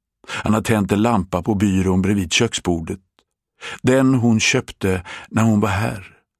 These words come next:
När hon var tung mot marken och lampans strålar färdas genom mörkret, ger kontur åt hans ansikte, och han försöker se in i skärmens kameraöga. Vårregnet föll ur molnen då,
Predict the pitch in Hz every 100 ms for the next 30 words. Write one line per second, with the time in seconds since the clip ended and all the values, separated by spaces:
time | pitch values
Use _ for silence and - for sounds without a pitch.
0 | _ _ - 123 127 120 113 113 110 -
1 | - 127 123 117 113 95 110 113 120 -
2 | 95 87 - - - - 120 135 104 90
3 | 107 107 - 131 113 92 98 92 123 101
4 | 92 87 104 110 101 98 92 - - _
5 | - - - - 123 123 123 - 123 123
6 | 113 101 104 98 127 123 92 95 92 -
7 | 95 - - - - - 120 120 123 131
8 | 120 113 - 123 123 110 107 101 - 104
9 | 92 98 95 - 123 110 90 92 101 123
10 | - _ _ _ _ _ _ _ _ _
11 | _ _ _ - - 101 123 104 95 90
12 | 101 104 104 95 - - 98 98 98 92
13 | 101 95 92 95 95 90 87 80 -